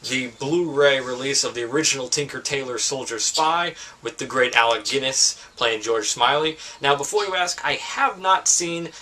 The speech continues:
the recent film adaptation with Gary Oldman, so I can't make that comparison, but, uh, I can tell you what I thought of this version, and I really enjoyed it. I was very,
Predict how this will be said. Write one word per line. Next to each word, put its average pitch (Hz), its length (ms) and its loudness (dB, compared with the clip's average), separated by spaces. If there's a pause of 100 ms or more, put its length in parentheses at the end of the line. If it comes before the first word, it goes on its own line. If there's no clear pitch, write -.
the 135 140 -2
recent 147 400 0
film 151 260 2
adaptation 139 680 2
with 110 200 0
Gary 110 300 4
Oldman, 170 500 -2
so - 340 -4
I 120 80 8
can't 165 300 0
make 147 220 2
that 127 240 0
comparison, 147 760 0 (300)
but, 135 280 6
uh, 127 160 6
I 143 120 4
can 269 240 0
tell 220 120 2
you 196 80 0
what 175 120 2
I - 20 -2
thought 151 220 4
of 120 80 -2
this 170 180 -2
version, 127 480 -4
and 135 300 0
I 233 140 6
really 247 360 -2
enjoyed 185 300 0
it. 135 40 0
I 117 60 2
was 120 140 -4
very, 156 380 0